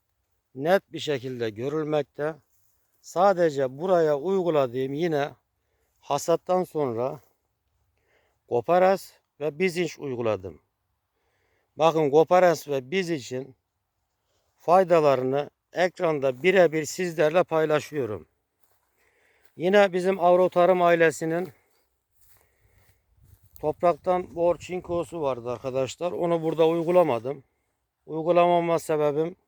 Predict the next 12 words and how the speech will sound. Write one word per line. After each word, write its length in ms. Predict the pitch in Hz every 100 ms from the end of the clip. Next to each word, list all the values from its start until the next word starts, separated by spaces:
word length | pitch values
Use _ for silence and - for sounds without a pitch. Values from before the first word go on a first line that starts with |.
| _ _ _ _ _ _ _ _ _ _
hayvan 420 | 143 170 175 170
gübresi 560 | 165 165 151 - 175 180 _ _ _
atacağını 560 | - 135 147 147 151 151
söyledi 580 | - 131 117 113 143 151
ve 80 | 156
atmış 520 | 151 - 165 143 -
da 180 | 117 - _ - - _ _ _
hayvan 360 | 117 127 131
gübresini. 580 | 120 117 113 98 113 123 156 _ _ _ _ _ _ _ _
O 160 | 175 175
yüzden 360 | 160 151 180
uygulamadım. 800 | 180 165 151 160 143 117 92 78